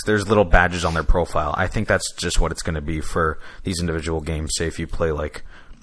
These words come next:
if you're one of the top players in Halo, or if you have, like, as many hours in G T A, you'll just get, like, a badge that you can pin onto your home, onto your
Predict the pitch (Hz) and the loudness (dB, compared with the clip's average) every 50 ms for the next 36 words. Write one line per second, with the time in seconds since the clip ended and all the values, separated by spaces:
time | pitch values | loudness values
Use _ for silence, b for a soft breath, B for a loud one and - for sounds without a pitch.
0 | - - - - 95 - - - - - - - 90 92 92 90 90 87 82 82 | -16 -10 -6 -4 -4 -2 -2 -4 -4 -4 -4 -4 -2 0 0 0 0 0 -2 -2
1 | - - 87 85 - - 92 87 85 80 80 78 92 82 82 80 80 80 80 80 | -2 0 0 2 4 4 4 4 2 0 -2 -2 -2 0 0 0 0 0 0 0
2 | 80 78 - 85 82 82 78 80 78 - - 87 80 78 87 82 78 80 78 78 | 0 -2 -2 -2 -2 -2 -2 -4 -6 -6 -6 -6 -4 -2 -2 -2 -2 -4 -6 -6
3 | - - b b b b - - 92 85 90 90 87 87 87 85 85 82 80 87 | -6 -8 b b b b -6 -6 -4 -2 -2 -2 0 0 0 2 0 0 -2 -2
4 | 87 85 87 82 - - 87 87 82 78 78 78 B B B B B B 87 95 | -6 -6 -6 -8 -6 -4 -2 -2 0 0 -2 -4 B B B B B B -2 0
5 | 98 95 82 - - - 101 95 - - 92 - - 85 73 92 82 80 80 78 | 0 0 0 -2 -4 -2 -2 -2 0 -2 -2 -2 -2 0 4 4 4 4 2 0
6 | 76 87 85 73 85 - - 85 82 80 - - - 98 85 82 80 80 - - | -2 -4 -4 -4 -4 -6 -4 -4 -4 0 8 8 8 8 8 -2 -2 -4 -4 -4
7 | 82 78 78 80 85 80 80 78 - 90 85 78 - 85 80 80 78 76 76 | -4 -4 -2 -2 -2 -4 -4 -4 -4 -4 -4 -2 -2 0 0 0 -2 -2 -4